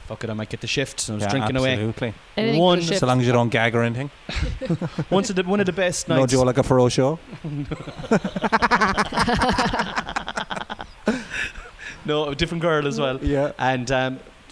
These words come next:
Speaker 1: in fairness now, f-, her lips were
Speaker 3: Good
Speaker 1: grand.
Speaker 3: shift.
Speaker 1: And, um, yeah,
Speaker 2: Did
Speaker 1: on
Speaker 2: you
Speaker 1: her
Speaker 2: get the
Speaker 1: face.
Speaker 2: shift? <laughs>
Speaker 1: Yeah.
Speaker 3: Did you
Speaker 1: And
Speaker 3: get, like, a chicken supper or something as well?
Speaker 1: N-, uh, I'm trying to think now. It was, I could have very easily got food
Speaker 3: 'Cause there
Speaker 1: out
Speaker 3: wasn't
Speaker 1: there.
Speaker 3: really, like,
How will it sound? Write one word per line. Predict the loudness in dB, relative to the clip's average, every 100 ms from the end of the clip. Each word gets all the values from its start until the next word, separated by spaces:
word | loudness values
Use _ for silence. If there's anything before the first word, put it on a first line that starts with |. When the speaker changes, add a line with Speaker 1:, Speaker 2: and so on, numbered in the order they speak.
| -10
Speaker 1:
in | -4
fairness | 0 0 -2
now, | -2 -2 -4 -10 -14
f-, | -14 -14 -16 -12 -6
her | -2 -2
lips | -2 -4 -4
were | -2
Speaker 3:
Good | 0
Speaker 1:
grand. | 2 0
Speaker 3:
shift. | -4 -14 -14 -4
Speaker 1:
And, | 0 0 2
um, | 2 2 -2 -6 -2
yeah, | 0 0
Speaker 2:
Did | -2
Speaker 1:
on |
Speaker 2:
you | 0
Speaker 1:
her | 0
Speaker 2:
get |
the | 0 -2
Speaker 1:
face. | -4
Speaker 2:
shift? | -4 -2 -2
<laughs> | -2
Speaker 1:
Yeah. | -2 -4
Speaker 3:
Did | -6
you | -8
Speaker 1:
And | -2
Speaker 3:
get, | 2 2
like, | 2 0
a |
chicken | -2 -4 -4 -4
supper | -2 0 0
or | -2
something | -2 -4
as | -2
well? | 0 0 -6 -14 -20 -20 -8
Speaker 1:
N-, | -8 -6
uh, | -2 0 0 0 -2 -4 -6 -14 -18 -20 -20 -18
I'm | -16 -10
trying | -6 -4
to | -4
think | -6 -4
now. | -4 -2
It | -2
was, | -4 -6
I |
could | -6 -2 0
have |
very | 2 2 0
easily | -2 -2
got | -2
food | -2 0
Speaker 3:
'Cause | 2
there |
Speaker 1:
out | 2
Speaker 3:
wasn't | 2 2
Speaker 1:
there. | 2
Speaker 3:
really, | 2 0 0
like, | 0 0 -6